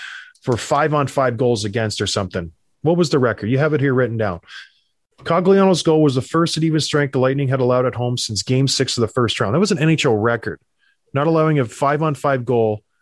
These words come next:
on your barn for that long of a, of a time. And if you can't score five on five, you have to score some other way. And they're doing it on the power play. So this will be the reason why Colorado wins a series. Yes, they're pushing the pace. Yes, this and that. The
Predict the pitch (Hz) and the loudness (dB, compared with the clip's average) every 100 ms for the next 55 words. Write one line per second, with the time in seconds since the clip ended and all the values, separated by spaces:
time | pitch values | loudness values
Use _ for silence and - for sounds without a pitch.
0 | _ _ _ - 139 151 156 120 131 127 | _ _ _ -6 -2 0 -2 0 -2 -2
1 | 113 117 113 110 113 110 101 95 - 110 | -4 -4 -2 0 0 0 -2 -4 -4 -2
2 | 107 - 110 76 _ _ _ _ _ _ | -2 -2 -6 -6 _ _ _ _ _ _
3 | _ _ - 135 127 151 190 233 196 - | _ _ -6 -4 0 0 0 0 0 2
4 | 185 - 151 139 131 175 156 127 123 - | 0 2 0 0 0 -2 0 0 -2 -2
5 | 135 - 123 110 104 165 104 117 156 156 | -2 0 0 0 0 0 -2 -2 0 2
6 | 165 160 - _ _ - 151 151 165 180 | 0 -2 -6 _ _ -8 -4 -2 0 0
7 | - 90 _ - - - - - 165 160 | -2 -8 _ -20 -20 -12 -6 0 2 2
8 | - _ - - 127 113 - 123 196 214 | -2 _ -20 -12 -12 -12 -12 -2 0 2
9 | - - - - 156 170 156 160 139 139 | 0 -4 -8 -6 0 0 2 0 2 0
10 | 139 135 113 131 123 117 110 110 104 - | 0 -2 -2 0 2 2 0 -2 -4 -4
11 | 101 78 71 160 180 - 170 165 151 147 | -4 -6 -4 0 2 2 0 0 0 0
12 | 135 135 127 - 139 - 143 - 120 113 | 0 0 0 0 -2 0 -4 -2 -2 -2
13 | 107 - - - - - 127 117 | -2 -10 -20 -20 -20 -2 0 0